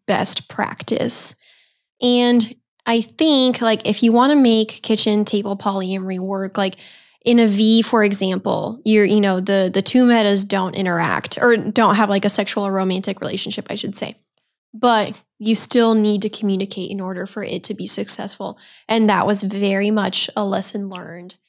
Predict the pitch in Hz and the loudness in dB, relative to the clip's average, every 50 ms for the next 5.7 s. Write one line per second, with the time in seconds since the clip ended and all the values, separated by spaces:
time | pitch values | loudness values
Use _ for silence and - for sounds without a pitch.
0 | _ _ _ _ _ _ _ - 214 208 196 190 190 180 175 175 180 175 - 196 | _ _ _ _ _ _ _ -6 -2 0 0 0 0 0 -2 -4 -8 -8 -4 -2
1 | 202 196 190 180 175 - - - - - 208 - 233 - - - 214 208 - - | -2 0 0 0 0 -2 -2 -2 -4 -4 -2 -2 -2 -2 -2 -2 -2 -2 -2 -2
2 | 208 - 208 214 - 233 202 202 - 202 208 208 - - - 208 185 208 - - | -2 -2 -2 -2 -2 -4 -4 -6 -4 -4 -4 -2 -2 -2 -2 -2 -4 -6 -8 -14
3 | - - - - _ - - - 254 247 269 277 349 403 415 392 339 285 254 247 | -20 -20 -20 -18 _ -4 0 0 2 2 2 2 4 4 4 6 6 6 6 4
4 | 233 214 202 190 202 - 196 202 208 247 233 208 202 - - 208 175 180 196 190 | 4 4 2 2 2 2 2 2 2 2 2 2 2 2 0 0 -2 -2 -2 -2
5 | 190 190 175 196 - - 214 208 202 202 202 196 202 | -2 -2 -2 -2 -2 -2 -2 -2 -2 -2 -4 -8 -10